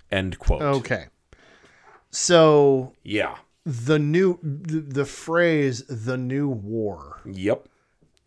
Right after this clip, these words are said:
Speaker 2: is remarkably ominous. Like, I'm, I'm trying to think. I'm, like, I wanna say Orwellian,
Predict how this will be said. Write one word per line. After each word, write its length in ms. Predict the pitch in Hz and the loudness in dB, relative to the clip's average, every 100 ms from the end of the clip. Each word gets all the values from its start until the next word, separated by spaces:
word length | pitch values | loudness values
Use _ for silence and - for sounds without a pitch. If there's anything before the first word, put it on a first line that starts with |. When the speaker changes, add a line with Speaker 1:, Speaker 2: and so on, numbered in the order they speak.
| _ _ | _ _
Speaker 2:
is 460 | 143 131 117 110 120 | 0 0 -2 -10 -12
remarkably 1600 | 120 117 113 113 117 123 135 156 156 135 117 113 107 98 95 92 _ _ _ _ _ _ _ _ _ _ _ _ _ _ - | -8 -6 -6 -8 -6 -4 -2 -2 -2 -6 -4 -6 -6 -8 -10 -14 _ _ _ _ _ _ _ _ _ _ _ _ _ _ -16
ominous. 760 | 101 123 185 269 285 - - - _ _ _ _ _ _ _ _ - - - _ | -10 -4 -2 -2 -4 -8 -12 -18 _ _ _ _ _ _ _ _ -20 -20 -20 _
Like, 280 | 160 170 156 | 6 6 4
I'm, 160 | 156 160 | -2 -4
I'm 120 | 170 | -4
trying 240 | 156 208 226 | -4 0 0
to 80 | 190 | 0
think. 240 | 196 160 135 | -2 -2 -4
I'm, 260 | 147 151 - 180 | -6 -8 -16 -6
like, 240 | 165 143 | -4 -2
I 40 | 143 | -2
wanna 200 | 180 220 | -2 0
say 180 | 208 | 0
Orwellian, 800 | 180 147 139 131 135 147 190 202 | 2 2 2 0 0 -2 -4 -6